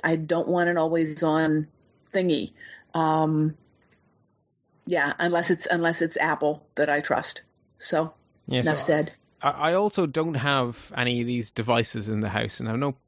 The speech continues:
Speaker 2: particular interest yet. Um, I, I did for a while have Siri enabled on my watch because I liked the idea that unless I lifted my wrist, it wasn't listening. I, I liked that. And it's very easy to lift your wrist, so it, it wasn't a, a burden. The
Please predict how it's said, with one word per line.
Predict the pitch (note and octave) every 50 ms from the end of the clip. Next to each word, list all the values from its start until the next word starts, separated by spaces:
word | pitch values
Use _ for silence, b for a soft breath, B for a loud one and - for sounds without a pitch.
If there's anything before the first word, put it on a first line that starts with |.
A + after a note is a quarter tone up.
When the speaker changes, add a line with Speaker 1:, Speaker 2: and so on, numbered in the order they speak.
| _ _ _
Speaker 2:
particular | - C#3 - - G3+ G3 - G3 E3+ D3+
interest | D3+ D3+ C#3+ - C#3 B2 - -
yet. | C3 B2 B2+ C3 A#2+ - - - - - - - b b b b b b b b b b b b b -
Um, | - C3 C3 B2+ B2+ B2 B2 B2 B2 A2+ - _ - _ _ - _ _
I, | - D3+ E3 - - _ _ -
I | D3 D#3
did | C#3+ - A#3 C4+ A3+
for | - - G#3+ G3
a | F3+
while | D#3+ D3+ D3 D3+ D#3+ E3+ F#3 F#3
have | E3 E3 D#3+ D#3 C#3+ C#3 C3+
Siri | - - - - - - D#3+ D#3 D#3 D3+
enabled | C#3+ C#3 C#3 C#3 C3+ C3+ C3
on | C3+ B2+
my | B2+ A#2+
watch | A#2+ A#2 A#2+ A#2+ D3 - - -
because | - D#3+ C#3+ - - C3+
I | C3+ C3
liked | B2+ B2 B2+ C3 C#3 E3 F3+ - - -
the | F3 D#3
idea | C3+ B2+ C3+ C3+ B2+ A#2+
that | A#2+ A#2 -
unless | - C3 C3 B2+ C3+ D3+ E3 D#3+ -
I | E3 D3+
lifted | C#3+ C#3+ C#3+ C3+ - - C#3 C3+
my | B2+ B2
wrist, | A#2 A2+ A2+ B2 D#3+ - - - - -
it | - - C3+
wasn't | B2+ B2 A#2 B2 C3 B2+ - B2+ A#2+ -
listening. | B2 A#2 - - - - - A#2+
I, | A2 A#2
I | A2+ - B2
liked | B2 A#2+ B2 C3+ C#3+ - - -
that. | - - - -
And | B2 C3
it's | C3+ C3
very | - F3+ G3+ G#3+
easy | F3 F3 E3+ C#3 - A2+
to | F#3+
lift | G#3 A2 - -
your | A2+ G2+
wrist, | F#2+ - -
so | B2 A#2
it, | - -
it | C3 C#3
wasn't | C3+ C#3 D#3 D#3 D#3 D3 C3+
a, | B2+ A#2+ - B2+
a | B2
burden. | A2+ B2+ C3 B2+ A#2+ A2+ A2+ A#2 B B B B B B B B B B _ -
The | D#3